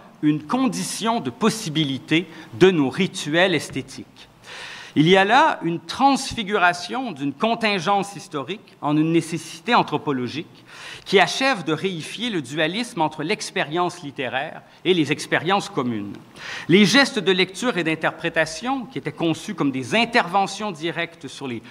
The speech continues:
représentations constitutives d'une communauté, deviennent des activités rituelles, étrangères aux relations habituelles et se ré-, se déroulant dans un espace à part. L'expérience littéraire se trouve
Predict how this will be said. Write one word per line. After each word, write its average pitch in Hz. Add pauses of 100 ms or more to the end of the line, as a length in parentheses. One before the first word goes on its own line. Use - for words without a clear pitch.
(140)
représentations 190
constitutives 170
d'une 143
communauté, 143 (380)
deviennent 233
des 147
activités 147
rituelles, 127 (220)
étrangères 214
aux 165
relations 151
habituelles 127 (240)
et 175
se 185
ré-, 165 (180)
se -
déroulant 156
dans 139
un 123
espace 170 (180)
à 160
part. 110 (640)
L'expérience 214
littéraire 180
se -
trouve 175